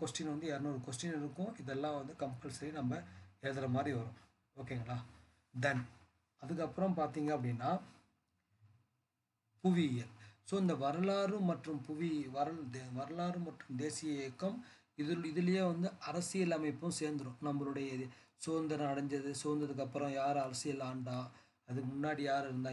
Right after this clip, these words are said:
எப்படி நம்மளுக்கு அரசியல் அமைப்பு இருந்துச்சு, இந்திய அரசியல் அமைப்பு. So இதை பத்தி வந்து கொஸ்டின் கண்டிப்பா இருக்கும். இதெல்லாமே இதுல வந்துரும். ஓகேங்களா? So அடுத்து பார்த்தீங்க அப்படின்னா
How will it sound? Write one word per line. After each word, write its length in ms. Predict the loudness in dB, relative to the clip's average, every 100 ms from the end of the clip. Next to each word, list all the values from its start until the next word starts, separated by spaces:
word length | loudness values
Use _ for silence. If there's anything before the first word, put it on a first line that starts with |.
| -4
எப்படி 200 | -4 -4
நம்மளுக்கு 280 | -2 -2 -2
அரசியல் 360 | -2 -4 -6 -8 -10 -12 _ _
அமைப்பு 300 | -4 -2 -2
இருந்துச்சு, 320 | -2 -2 -2 -4
இந்திய 240 | -2 0 0
அரசியல் 280 | -2 -2 -2
அமைப்பு. 360 | -2 -2 -4 -6 -6 -14 -20 _ -4
So 80 | 0 0 -2 -12 -20 _ -2
இதை 100 | 0 0
பத்தி 200 | 0 2 2
வந்து 200 | 2 -2 -2
கொஸ்டின் 320 | -2 -2 -2
கண்டிப்பா 420 | -2 -2 -2 0 0 -2
இருக்கும். 360 | -6 -6 -6 -4
இதெல்லாமே 360 | -2 0 0 0
இதுல 160 | 0 0 0
வந்துரும். 300 | 0 -2 -6 -14 -10
ஓகேங்களா? 380 | -6 -4 -4 -4 -8 -20 _ -4
So 60 | 0 2
அடுத்து 280 | 0 0 0 0
பார்த்தீங்க 280 | 0 0 0
அப்படின்னா 280 | 2 2